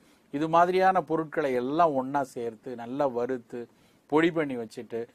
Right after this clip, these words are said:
இந்த தானியங்களும் இந்த பயிர்களும் இருக்கிறதுனால அதை சாப்பிடும் பொழுது வாய்வு தொந்தரவு வந்துடக்கூடாது, ஜீரணம் நல்லா ஆகணுங்கிறதுக்காக கொஞ்சம் சுக்குத்தூள் சேர்த்து கொள்ளலாம்.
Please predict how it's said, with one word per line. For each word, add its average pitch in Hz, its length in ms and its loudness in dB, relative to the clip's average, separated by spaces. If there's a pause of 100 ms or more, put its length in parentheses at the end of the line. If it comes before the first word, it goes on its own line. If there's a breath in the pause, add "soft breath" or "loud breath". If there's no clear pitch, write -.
(400 soft breath)
இந்த 135 160 -4
தானியங்களும் 180 840 2
இந்த 147 160 0
பயிர்களும் 160 680 0
இருக்கிறதுனால 139 800 -2 (380 soft breath)
அதை 131 280 0
சாப்பிடும் 190 520 4
பொழுது 170 520 0 (260)
வாய்வு 196 500 4
தொந்தரவு 156 500 -2
வந்துடக்கூடாது, 135 760 -2 (420 soft breath)
ஜீரணம் 190 500 2
நல்லா 147 440 2
ஆகணுங்கிறதுக்காக 139 680 -2
கொஞ்சம் 139 340 -8
சுக்குத்தூள் 175 580 -4
சேர்த்து 120 360 -12
கொள்ளலாம். 110 320 -16